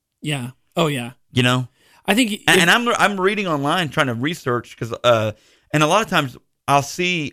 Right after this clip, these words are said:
Speaker 2: on, on these things where people talk about, um,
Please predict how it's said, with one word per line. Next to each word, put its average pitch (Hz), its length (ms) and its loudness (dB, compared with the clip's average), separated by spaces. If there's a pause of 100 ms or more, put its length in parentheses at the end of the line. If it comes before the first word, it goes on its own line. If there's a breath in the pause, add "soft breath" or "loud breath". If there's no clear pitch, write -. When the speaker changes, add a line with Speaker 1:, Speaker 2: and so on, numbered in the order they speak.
(160)
Speaker 2:
on, 131 220 0
on 135 200 0
these 131 200 -4
things 123 240 -4
where 117 80 -4
people 147 300 -8
talk 147 300 0
about, 117 480 0 (640)
um, 107 480 2